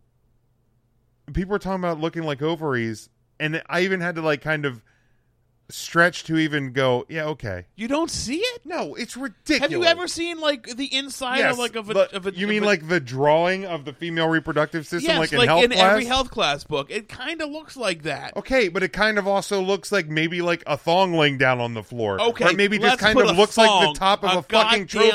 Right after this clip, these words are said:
Speaker 1: trophy.
Speaker 2: thong on the women's trophy, Jim.
Speaker 1: It's a trophy. It's a drawing of a trophy.
Speaker 2: Like, if we're talking a Divas Bra and Panty match, yeah, put a thong on top of that.
Speaker 1: I'm not saying it's a thong. I'm saying it's the top of a friggin' trophy.
Speaker 2: No, you know what goes on top of trophies?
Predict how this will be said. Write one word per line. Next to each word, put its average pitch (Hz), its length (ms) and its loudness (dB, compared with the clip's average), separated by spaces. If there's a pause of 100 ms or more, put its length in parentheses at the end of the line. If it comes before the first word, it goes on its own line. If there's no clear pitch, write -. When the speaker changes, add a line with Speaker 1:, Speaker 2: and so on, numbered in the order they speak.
Speaker 1:
trophy. 135 140 -2
Speaker 2:
thong 160 800 -2 (320)
on 180 180 -8
the 180 100 0
women's 170 520 0
trophy, 131 420 -4
Jim. 120 400 -12
Speaker 1:
It's 330 240 -8
a 359 100 -4
trophy. 330 800 -4 (260)
It's - 180 -12
a 311 60 -12
drawing 302 640 -2
of 226 100 -4
a 214 60 -2
trophy. 180 460 -2
Speaker 2:
Like, 101 100 -6
if 180 120 -8
we're 220 100 -6
talking 214 400 -6
a 160 80 -4
Divas 175 420 -8
Bra 160 280 -4
and 175 100 -8
Panty 175 360 -8
match, 240 280 -10
yeah, 240 180 -2
put 208 240 0
a 214 80 -4
thong 202 340 -6
on 143 160 -8
top 131 240 -10
of 123 140 -14
that. 170 80 0
Speaker 1:
I'm 285 140 2
not 262 180 0
saying 320 300 -4
it's - 120 -16
a 185 60 -10
thong. 170 320 2
I'm 196 140 -8
saying 302 240 -10
it's 214 100 -16
the 202 80 -20
top 262 240 -4
of 226 100 -16
a 220 60 -8
friggin' 233 380 -10
trophy. 247 480 -6
Speaker 2:
No, 156 80 -6
you 214 100 -6
know 269 60 -4
what 269 160 -2
goes 240 160 2
on 240 80 -6
top 226 180 0
of 220 80 -6
trophies? 220 400 -2